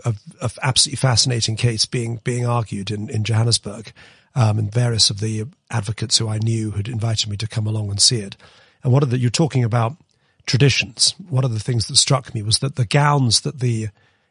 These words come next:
S Cs, the senior counsel, were wearing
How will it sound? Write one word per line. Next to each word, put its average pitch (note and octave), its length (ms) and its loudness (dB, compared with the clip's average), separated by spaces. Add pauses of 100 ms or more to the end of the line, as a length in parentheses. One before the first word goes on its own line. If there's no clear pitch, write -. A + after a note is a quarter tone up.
(140)
S F3+ 160 6
Cs, G#3 420 0
the C3 80 0
senior C#3 380 4
counsel, B2 420 2
were A2+ 120 0
wearing A2 580 0